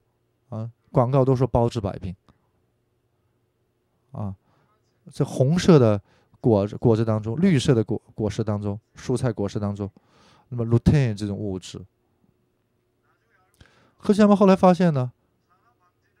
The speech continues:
是一种抗，抗氧化防腐剂，主要防止什么？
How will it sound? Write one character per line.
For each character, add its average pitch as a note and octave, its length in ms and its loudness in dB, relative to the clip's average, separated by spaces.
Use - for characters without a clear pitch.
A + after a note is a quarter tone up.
是 - 160 0
一 E3 60 6
种 D3+ 120 2
抗， D#3 320 4
抗 D#3 200 2
氧 A2+ 180 0
化 C3 80 0
防 A#2 140 -2
腐 A2 60 -4
剂， A#2 100 -2
主 B2 160 0
要 C#3 200 6
防 B2+ 240 0
止 A2+ 120 -6
什 F#2+ 120 -4
么？ G#2+ 200 -6